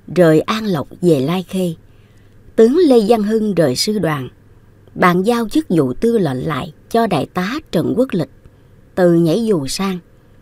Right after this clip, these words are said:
Thì vào ngày hai mươi lăm tháng năm năm một nghìn chín trăm bảy mươi ba, đại tá Quân bay trực thăng điều động đơn vị. Lúc đó đang hành quân phối hợp với biệt động quân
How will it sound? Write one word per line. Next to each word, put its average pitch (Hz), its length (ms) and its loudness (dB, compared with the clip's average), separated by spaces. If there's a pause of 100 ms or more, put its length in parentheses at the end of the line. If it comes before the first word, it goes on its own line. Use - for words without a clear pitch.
(640)
Thì 196 220 6
vào 180 200 2
ngày 170 280 0
hai 220 240 -4
mươi 220 140 -2
lăm 214 220 -4
tháng 254 260 -4
năm 220 260 -4
năm 220 140 -2
một - 200 -2
nghìn 160 180 0 (100)
chín 240 220 -2
trăm 208 220 -4
bảy 151 180 -4
mươi 214 140 -4
ba, 180 280 -4 (760)
đại 165 260 2
tá 233 160 -6 (120)
Quân 233 260 0
bay 214 260 -6
trực - 180 -6
thăng 214 320 -8
điều 151 180 2
động 131 300 -4
đơn 208 220 -2
vị. 123 260 -4 (760)
Lúc 285 220 2
đó 220 360 -2
đang 214 220 0
hành 143 240 -2
quân 214 200 0
phối 247 260 -4
hợp 202 220 -2 (100)
với 233 180 0
biệt 180 240 -2
động 135 260 -2
quân 185 220 -2